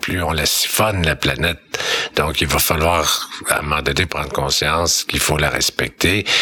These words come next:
et changer notre façon de vivre pour pouvoir continuer à exister comme, euh, race humaine, de-, devrions-nous dire, tu sais.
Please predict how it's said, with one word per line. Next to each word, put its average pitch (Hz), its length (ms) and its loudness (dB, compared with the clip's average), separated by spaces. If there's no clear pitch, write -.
et - 120 4
changer 92 680 2
notre 95 240 2
façon 80 420 2
de 69 100 0
vivre 85 420 0
pour - 160 -6
pouvoir 82 440 0
continuer 76 520 0
à 87 60 4
exister 85 680 2
comme, 69 280 0
euh, 53 440 2
race - 540 4
humaine, 90 560 2
de-, 67 280 4
devrions-nous 69 600 2
dire, 73 340 4
tu - 100 2
sais. 73 220 0